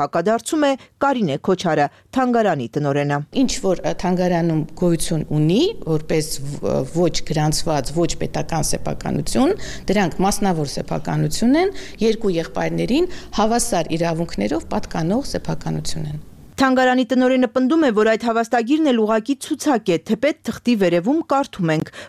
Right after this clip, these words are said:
Speaker 1: "Ռուբեն Քոչարը թանգարանին ժամանակավոր ցուցադրության է տրամադրում իր սեփականությունը հանդիսացող գործերը", նախադասությունը։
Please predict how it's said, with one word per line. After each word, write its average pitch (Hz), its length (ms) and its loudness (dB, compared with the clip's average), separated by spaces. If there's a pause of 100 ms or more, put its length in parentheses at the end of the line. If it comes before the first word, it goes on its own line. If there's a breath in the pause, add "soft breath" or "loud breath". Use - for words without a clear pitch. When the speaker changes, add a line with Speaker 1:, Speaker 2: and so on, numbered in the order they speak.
Speaker 1:
"Ռուբեն 180 320 2
Քոչարը 269 480 2
թանգարանին 175 640 2
ժամանակավոր 247 840 2
ցուցադրության 160 580 0
է 151 160 2
տրամադրում 226 560 2
իր - 80 -4
սեփականությունը 165 880 0
հանդիսացող 156 800 0
գործերը", 151 480 2
նախադասությունը։ 143 840 0